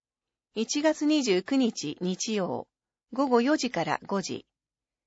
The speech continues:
しっとりとした演奏と心にしみる朗読を披露。定員八十人。当日先着順。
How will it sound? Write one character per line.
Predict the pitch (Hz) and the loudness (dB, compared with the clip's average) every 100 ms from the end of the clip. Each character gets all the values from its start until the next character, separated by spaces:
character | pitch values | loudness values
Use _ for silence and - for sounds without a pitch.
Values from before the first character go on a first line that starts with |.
| _ _ | _ _
し | - - | -12 -6
っ | |
と | - | -2
り | 285 254 | -2 0
と | 196 | 0
し | - | 2
た | 185 - | 2 2
演 | 214 240 | 2 0
奏 | - 208 214 | 0 -2 0
と | 180 190 _ _ | 0 0 _ _
心 | - 226 311 320 | -4 0 2 4
に | 208 | 4
し | - 202 | 2 0
み | 214 214 | 0 0
る | 180 | 0
朗 | 196 247 | 0 2
読 | 247 240 208 | 0 0 2
を | 208 | 0
披 | - | 0
露。 | 160 117 - - _ _ _ _ _ _ - | -4 -4 -6 -12 _ _ _ _ _ _ -2
定 | 262 | 2
員 | 254 233 202 - | 4 4 2 -2
八 | - 214 285 | -4 -2 0
十 | 285 294 | 0 2
人。 | 180 131 - - _ _ _ _ - | 2 0 -8 -14 _ _ _ _ -2
当 | 208 | 0
日 | 214 208 180 - | 0 -2 -4 -4
先 | - 214 | 0 0
着 | 208 202 190 | 0 -2 -2
順。 | 165 143 120 | -2 -4 -6